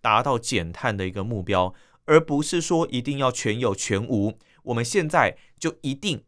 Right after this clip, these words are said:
要全部都变成电动车，或是一定都会是油电混合车等等各式各样的方式。我们其实有很多的方式可以去达到减碳的一个目的。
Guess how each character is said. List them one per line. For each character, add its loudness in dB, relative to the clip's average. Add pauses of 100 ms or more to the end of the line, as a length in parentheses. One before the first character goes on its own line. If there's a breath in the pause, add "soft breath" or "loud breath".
(120)
要 -2
全 -2
部 -2
都 0
变 -4
成 -6
电 0
动 -2
车， -2 (240 soft breath)
或 0
是 -4
一 -2
定 -6 (140)
都 2
会 -2
是 -4
油 0
电 -2
混 -6
合 -4
车 -2
等 -2
等 0 (420 soft breath)
各 6
式 0
各 -2
样 -2
的 -4
方 -2
式。 -2
我 0
们 -4
其 -4
实 -2 (220 soft breath)
有 6
很 -2
多 2
的 2 (300 soft breath)
方 2
式 0
可 -4
以 0
去 -4
达 4
到 6
减 -2
碳 -4
的 -4
一 -2
个 -4
目 -4
的。 -6